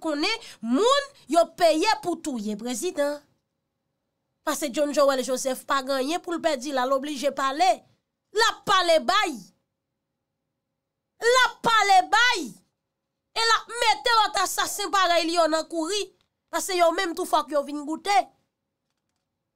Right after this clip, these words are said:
li. P ap kite yo ap byen pase nan peyi d'Ayiti. Epi li menm, li yon kote l ap manje prizon, pou jan l te esplike madanm li fason l pral byen vire nan Larepiblik.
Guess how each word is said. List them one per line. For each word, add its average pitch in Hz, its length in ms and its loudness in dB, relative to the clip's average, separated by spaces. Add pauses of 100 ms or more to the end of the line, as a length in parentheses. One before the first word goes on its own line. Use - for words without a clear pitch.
(420)
li. 480 220 2
P 466 100 2
ap - 200 -4
kite 480 300 0
yo 370 140 8
ap 339 180 2
byen 381 260 0
pase 349 320 0
nan 330 160 2
peyi 330 240 2
d'Ayiti. 302 500 -2 (180)
Epi 359 200 2
li 370 120 -2
menm, 349 220 -2
li 359 60 4
yon 349 120 0
kote 339 240 2
l 320 80 2
ap 294 140 -8
manje 285 280 0
prizon, 302 460 -4 (1600)
pou 466 200 2
jan 480 200 2
l - 80 -8
te 427 220 4
esplike 440 560 -2
madanm 330 420 2
li 392 180 -2 (1120)
fason 440 400 0
l 349 60 -6
pral 392 240 0
byen 427 280 -2
vire 392 360 2 (300)
nan 381 120 4
Larepiblik. 370 920 0